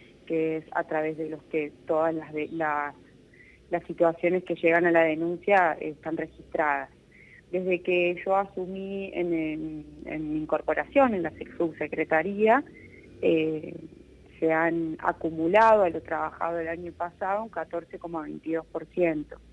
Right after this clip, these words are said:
Y bueno, de este porcentaje, el cincuenta y dos por ciento pudo efectivizar, radicar la denuncia.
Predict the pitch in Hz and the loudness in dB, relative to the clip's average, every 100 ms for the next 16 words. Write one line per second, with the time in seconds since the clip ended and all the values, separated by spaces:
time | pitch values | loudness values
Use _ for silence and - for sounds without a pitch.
0 | - - - - - - 190 196 175 160 | -20 -20 -20 -20 -20 -6 2 6 4 2
1 | 143 156 156 170 170 185 196 190 - 190 | 0 0 2 0 -4 -2 0 0 0 -2
2 | 190 226 233 233 226 240 254 294 - - | 0 4 6 6 4 -2 0 -2 -6 -20
3 | _ - 165 - 165 165 165 165 170 175 | _ -16 -12 -8 -6 -4 -4 -2 -2 -2
4 | 175 190 185 - 202 202 233 233 170 170 | -2 -4 -4 -4 -4 -2 -4 -4 -4 0
5 | 185 175 - - - 156 156 - 175 175 | 0 -2 -8 -12 -10 -10 -4 2 6 6
6 | 170 160 160 156 170 170 165 160 156 160 | 4 2 0 2 0 2 2 0 -4 -6
7 | 160 - - | -10 -10 -10